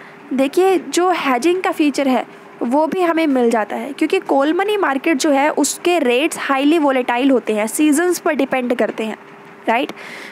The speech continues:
जैसे कि बिजी सीजन में कॉल मनी मार्केट के रेट बहुत ही बढ़ जाते हैं और स्लेक सीजन में कॉल मनी मार्केट के रेट्स बहुत ही डिक्रीज हो जाते हैं। हम ट्रेजरी बिल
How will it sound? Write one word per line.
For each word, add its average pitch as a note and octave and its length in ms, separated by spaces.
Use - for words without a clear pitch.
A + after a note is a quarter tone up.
जैसे B3 220
कि D4+ 160
बिजी B3+ 380
सीजन D#4 340
में D#4 160
कॉल C4 180
मनी C4+ 200
मार्केट B3 400
के D4+ 100
रेट C4+ 140
बहुत B3 300
ही C#4+ 80
बढ़ B3 240
जाते C4+ 320
हैं B3+ 160
और D#4+ 260
स्लेक D#4+ 340
सीजन D#4 340
में D#4 220
कॉल B3 180
मनी C4 200
मार्केट B3+ 380
के C#4+ 160
रेट्स C4 340
बहुत B3 260
ही D#4 120
डिक्रीज B3+ 440
हो C#4+ 60
जाते C#4 280
हैं। C#4+ 180
हम G4 200
ट्रेजरी D4+ 480
बिल D#4 280